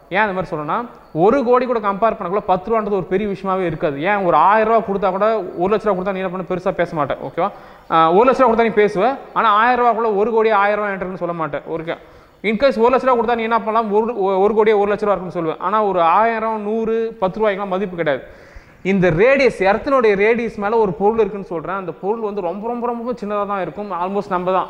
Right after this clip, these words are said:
ஓகே, நம்ம earth கூட compare பண்ணக்குள்ளார நம்மளோட radius ஒரு ரேடியஸே கிடையாது. இந்த building வந்து, இந்த building நம்ம compare பண்ணாலும் earth கூட இது ஒரு பொருளே கிடையாது. அதனால ஆட் பண்ணி போட்டாலும், ஆட் பண்ணி போடனாலும் அது ஒரு பெரிய மாற்றத்தை ஏற்படுத்தாது, negligible அப்படின்னு சொல்றேன்.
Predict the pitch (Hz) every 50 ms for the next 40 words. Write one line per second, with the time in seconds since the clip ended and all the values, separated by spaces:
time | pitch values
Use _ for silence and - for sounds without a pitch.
0 | - - 165 151 - 190 170 165 160 165 156 156 151 151 151 170 202 208 - -
1 | 254 247 240 196 - 185 185 175 - 226 208 190 185 170 - 160 151 139 143 156
2 | 175 208 233 240 233 - - - - - - - 156 156 156 156 147 139 151 185
3 | 208 214 214 208 - - 165 156 180 190 190 190 185 190 165 160 156 151 147 147
4 | 143 170 196 214 214 226 220 214 196 175 180 185 202 220 202 180 170 165 175 202
5 | 233 240 220 208 196 180 190 180 175 190 202 185 175 185 180 190 208 220 226 -
6 | - 160 156 165 180 175 - 220 202 208 208 190 170 156 147 147 - 175 196 208
7 | 220 214 190 - 175 165 180 160 147 135 156 180 226 240 233 - - - - -
8 | - - - - 185 240 247 208 190 226 269 254 - 254 240 233 - 214 208 202
9 | 196 196 180 180 214 233 240 240 - - - - - 151 175 220 226 220 233 220
10 | 202 - - 190 202 202 196 185 165 160 175 190 180 160 151 151 151 143 143 -
11 | 190 202 226 247 254 240 214 190 190 190 190 190 196 170 175 175 180 160 175 151
12 | 147 156 175 180 175 170 175 170 190 208 165 156 175 147 160 147 - - - 151
13 | 143 - 151 143 135 135 120